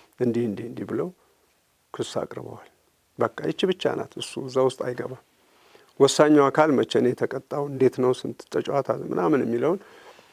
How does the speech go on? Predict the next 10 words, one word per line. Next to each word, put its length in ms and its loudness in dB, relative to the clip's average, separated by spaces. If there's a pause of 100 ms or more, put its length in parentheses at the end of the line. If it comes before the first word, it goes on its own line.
(1000)
እ፣ 120 4
ጨዋታው 420 6
በሱ 320 4
ምክንያት 440 4
በዛች 540 2
ሞሜንት 420 2
ውስጥ 240 -2
ግብ 200 4
ገብቷል 480 4
ወይ፣ 160 2